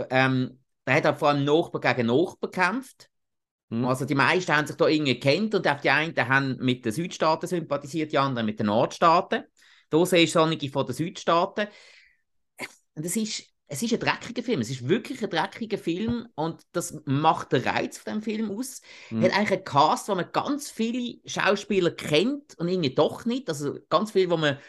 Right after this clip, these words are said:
Speaker 1: vielleicht damals denkt, „Uh, die, die schaffen vielleicht noch einen grossen Durchbruch.“
Speaker 2: Mhm.
Speaker 1: Haben sie aber nicht. Ich meine, Tobey Maguire zum Beispiel, äh, Skeet Ulrich, wo man aus Scream kennt,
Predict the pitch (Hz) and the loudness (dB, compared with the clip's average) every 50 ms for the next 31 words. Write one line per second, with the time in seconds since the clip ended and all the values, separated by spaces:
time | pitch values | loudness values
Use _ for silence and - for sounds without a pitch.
0 | _ _ - 127 127 - - 139 131 165 185 160 139 135 127 131 123 123 180 240 | _ _ 0 0 0 2 4 4 4 6 4 2 2 2 0 2 2 0 0 0
1 | 262 262 262 240 - 202 190 196 190 175 - - _ _ _ _ - 147 143 - | 0 -2 -4 -4 -2 0 0 0 0 -2 -6 -14 _ _ _ _ -10 -8 -4 -2
2 | 143 - 220 - 214 - 220 214 - 214 208 196 - 185 196 214 208 - 190 - | -4 -4 -4 -8 -6 -4 -4 -4 -2 -2 -4 -4 0 0 0 0 0 -2 -4 -2
3 | 190 190 214 220 - - - 202 254 254 - - - _ _ _ _ _ _ - | 0 0 0 -2 -2 -4 -2 0 0 0 -2 -8 -12 _ _ _ _ _ _ -8
4 | 110 107 117 147 151 127 - - 107 95 - 104 113 170 254 - _ _ - - | -2 0 2 2 2 2 2 4 2 2 4 4 2 2 2 0 _ _ -20 -20
5 | _ _ - 135 139 - 120 - 139 156 170 160 143 135 127 123 123 110 120 170 | _ _ -2 -2 -2 -2 0 4 6 6 6 6 4 2 2 4 4 4 4 4
6 | 196 214 214 - 202 180 185 196 - - - 190 180 180 180 165 95 117 120 120 | 2 0 -2 -4 -6 -6 -6 -6 -6 0 4 4 6 6 6 4 6 6 4 4
7 | 120 120 - 147 151 - 139 165 190 208 196 196 196 196 196 - 156 143 139 139 | 2 0 -2 -4 -4 0 4 4 4 4 4 4 2 2 2 0 -2 0 0 2
8 | 131 120 123 - - - - 151 180 202 214 202 202 - - 185 170 175 175 175 | 0 0 -2 -4 -8 -4 -2 -2 0 0 0 0 -2 -2 0 2 4 4 4 2
9 | 175 170 - _ - | -4 -6 -8 _ -20